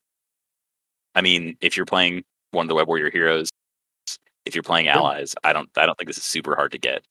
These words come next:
Speaker 2: No.
Speaker 1: Um, pretty, pretty straightforward there. Uh, Spider U K,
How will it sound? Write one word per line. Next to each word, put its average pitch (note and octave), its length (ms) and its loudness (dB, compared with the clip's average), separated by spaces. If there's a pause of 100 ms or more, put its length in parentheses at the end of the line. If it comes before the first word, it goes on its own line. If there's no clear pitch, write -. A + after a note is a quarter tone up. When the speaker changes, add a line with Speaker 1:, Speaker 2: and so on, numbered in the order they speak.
(400)
Speaker 2:
No. - 240 -10 (2500)
Speaker 1:
Um, D2 280 -2
pretty, D#2 380 -2
pretty E2 220 -10
straightforward F2 520 -4
there. F2 320 0 (1200)
Uh, F#2 300 8
Spider B2 320 2
U G2 160 -2
K, G#2 420 0